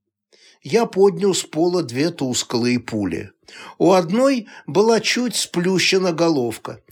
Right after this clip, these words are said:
вторая уцелела и выглядела как новенькая. Странная радость хлынула на меня, как бывает при новости неимоверно шокирующей, и чтобы не закручиниться от умопомешательства,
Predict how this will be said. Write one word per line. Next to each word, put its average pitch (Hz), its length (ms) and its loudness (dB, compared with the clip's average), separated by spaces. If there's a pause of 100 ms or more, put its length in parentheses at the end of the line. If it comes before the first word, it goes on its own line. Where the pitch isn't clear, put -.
(180)
вторая 233 460 2
уцелела 170 760 0 (160)
и 165 140 2
выглядела 139 640 2
как 131 220 -2
новенькая. 107 760 -6 (600)
Странная 233 800 2
радость 185 480 0
хлынула 151 600 0
на 123 80 -4
меня, 123 480 -6 (260)
как 202 220 0
бывает 196 440 2
при 180 180 2
новости 185 640 2 (140)
неимоверно 175 800 2
шокирующей, 139 1040 -2 (200)
и 196 100 0
чтобы 214 480 2 (180)
не 185 160 2
закручиниться 190 880 0
от 170 360 -4
умопомешательства, 180 1300 0